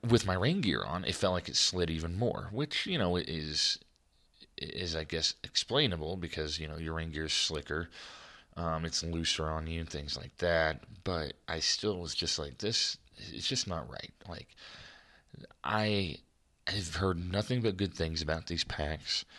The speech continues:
I've been using these packs, you know, or this pack of mine, at least on flat ground, for quite a while now, and have had pretty good luck with it. I haven't really had any serious issues. Um,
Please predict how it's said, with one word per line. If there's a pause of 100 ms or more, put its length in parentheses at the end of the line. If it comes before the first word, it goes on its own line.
(800)
I've
been
using
these
packs, (100)
you
know,
or
this
pack
of
mine, (180)
at
least
on
flat
ground,
for
quite
a
while
now,
and
have
had
pretty
good
luck
with
it. (160)
I
haven't
really
had
any
serious
issues. (1040)
Um,